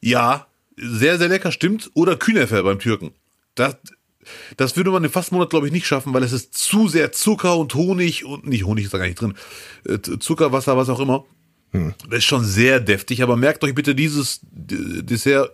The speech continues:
Speaker 1: beim Türken eures Vertrauens, Künefe. Die meisten kennen's. Wer es nicht kennt, nachfragen.
Speaker 2: Wie,
Speaker 1: Das
Speaker 2: wie
Speaker 1: ist
Speaker 2: spricht
Speaker 1: echt
Speaker 2: man's, wie spricht der Deutsche es aus?
Speaker 1: Künefatio. Ich, ich,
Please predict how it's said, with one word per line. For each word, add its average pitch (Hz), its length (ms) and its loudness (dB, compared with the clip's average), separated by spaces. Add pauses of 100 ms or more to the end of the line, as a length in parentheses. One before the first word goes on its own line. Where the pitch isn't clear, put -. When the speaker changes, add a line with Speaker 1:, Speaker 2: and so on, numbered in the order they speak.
(100)
Speaker 1:
beim 120 200 2
Türken 139 300 0
eures 120 240 0
Vertrauens, 127 540 0 (160)
Künefe. 101 560 0 (340)
Die 98 60 -6
meisten 107 300 0
kennen's. 131 360 -2
Wer 120 120 4
es 117 80 -4
nicht 160 180 -2
kennt, 160 440 0
nachfragen. 123 680 0 (520)
Speaker 2:
Wie, 110 180 2
Speaker 1:
Das 110 100 2
Speaker 2:
wie 120 60 4
Speaker 1:
ist 107 60 2
Speaker 2:
spricht - 220 0
Speaker 1:
echt - 60 0
Speaker 2:
man's, - 420 0
wie 117 160 2
spricht - 300 -2
der 113 60 6
Deutsche 110 300 2
es 151 120 0
aus? 165 260 -2 (1160)
Speaker 1:
Künefatio. 127 720 0 (840)
Ich, 117 220 -6 (400)
ich, 101 120 -14